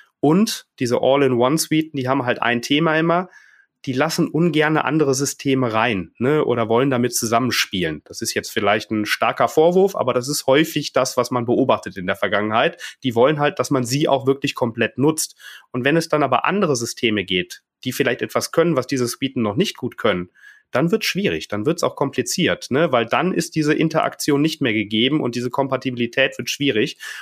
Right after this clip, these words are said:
Und das heißt, man nimmt sich auch so ein bisschen Entwicklungsgeschwindigkeit, würde ich mal behaupten, weil, äh, so eine Suite, so ein Riesenschiff, so ein Riesentanker, der ist eben nicht agil und schnell und lässt sich mal eben verändern, äh, sondern der braucht dann seine Zeit.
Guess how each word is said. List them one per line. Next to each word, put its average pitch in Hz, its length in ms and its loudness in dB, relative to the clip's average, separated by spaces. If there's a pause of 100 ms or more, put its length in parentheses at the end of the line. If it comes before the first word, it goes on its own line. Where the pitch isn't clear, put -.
(120)
Und 120 80 -2
das 123 160 0
heißt, 143 320 0
man 131 260 0
nimmt 170 220 0
sich 147 220 -6
auch 135 120 0
so 135 160 0
ein 117 140 -6 (100)
bisschen 147 720 0
Entwicklungsgeschwindigkeit, 107 1500 -4
würde 90 140 -6
ich - 80 -12
mal 90 100 0
behaupten, 95 640 0 (340)
weil, 120 880 4
äh, - 60 -20
so - 140 -2
eine 127 100 2
Suite, 165 340 -2
so 135 100 0
ein 123 80 -2
Riesenschiff, 151 600 0
so 135 120 2
ein 123 40 -2
Riesentanker, 151 800 0 (340)
der - 140 2
ist - 160 -2
eben 147 260 0
nicht - 320 -2
agil 120 400 0
und 117 160 -2
schnell 120 380 2
und 110 120 -4
lässt 131 200 -2
sich - 120 -8
mal 120 240 -2
eben 120 200 0
verändern, 156 680 0
äh, 139 160 2
sondern 147 260 2
der 135 120 2
braucht 120 340 0
dann 139 140 0
seine 127 240 2
Zeit. 104 440 0